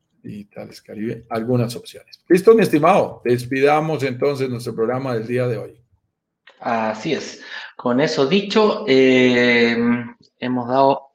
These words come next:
Speaker 2: fin aquí. Mira, mi interés es lo más verde posible. Esa es la idea. Y ni siquiera verde. ¿Ah? Antes que me tiren la semilla, es lo más importante. Verde, el proceso ahí cuando está verdecito, recién saliendo. Así que con eso dicho, eh,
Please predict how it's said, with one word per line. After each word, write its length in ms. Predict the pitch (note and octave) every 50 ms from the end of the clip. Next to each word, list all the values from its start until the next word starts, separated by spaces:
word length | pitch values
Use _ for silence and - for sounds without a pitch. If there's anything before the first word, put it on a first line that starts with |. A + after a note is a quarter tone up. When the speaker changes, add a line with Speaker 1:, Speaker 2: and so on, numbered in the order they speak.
| _ _ _ _ _ _ _
Speaker 2:
fin 280 | _ G3 F#3+ F#3+ F#3 - -
aquí. 540 | - C#3 B2+ B2 - - C#3 C#3+ C#3+ - _ _
Mira, 320 | D3+ D#3+ D3 B2 - - C#3
mi 100 | C#3+ C#3
interés 420 | C3+ C3 - C#3 D#3+ F#3+ F#3+ F#3
es 60 | F3 D#3
lo 120 | D#3 D3+
más 180 | E3+ F3+ F3 F3
verde 240 | F#3 F3+ F3 F#3
posible. 580 | E3+ F3+ F3 - - F#3+ E3+ C#3 B2 - - _ _ _ _ _ _
Esa 280 | - A2+ G#2+ - - C#3
es 60 | C#3+
la 80 | D3 D3+
idea. 420 | D#3+ G#3+ C4 C#4 - - _ _ _
Y 60 | - C3+
ni 60 | C#3
siquiera 380 | D3 D3 - - F#3 F#3+ G3 F#3
verde. 420 | F#3+ G#3+ G3 C#3+ - - - - - _ _ _ _ _ -
¿Ah? 160 | D3+ F3 G3 - -
Antes 300 | D3+ E3 - - D#3+ -
que 100 | D#3 D3
me 80 | C#3
tiren 280 | - D#3+ D3+ D3+ D3+ C#3+
la 100 | C#3 C3+
semilla, 500 | - - B2 B2 D3+ E3+ F#3 G3 F#3 -
es 100 | - C#3 C#3
lo 120 | C#3 C3+
más 200 | B2 C3+ C#3+ D3
importante. 680 | E3 D3 - - D3 C3+ - - A#2+ G#2+ G2+ - - A2+
Verde, 440 | A#2+ C3 C3+ C3+ C3+ C3 B2+ B2
el 300 | B2 B2+ B2 - - B2 - _
proceso 360 | - C#3 - C3+ C3 - B2+
ahí 120 | C3 B2+
cuando 220 | - C3 A#2+ B2+ A#2+
está 160 | - - B2+
verdecito, 580 | B2+ A#2+ A#2+ C3 C3 - G#3+ G3+ - _ D#3+
recién 280 | D3+ D#3 C3 C3+ C#3+ C3+
saliendo. 300 | - A2+ F#2+ F2+ E2+ - _ _ _ - - - - - - -
Así 200 | - D3+ - G3
que 100 | F#3+ A3+
con 160 | G#3 A3+ G#3+ A3+
eso 180 | A3+ A#3 A#3
dicho, 440 | G#3 A#3 A3+ - B3+ D#4 F#4 F4 - -
eh, 580 | F3 E3+ E3 E3+ E3 D#3+ D#3+ D#3 D#3 D#3 D3+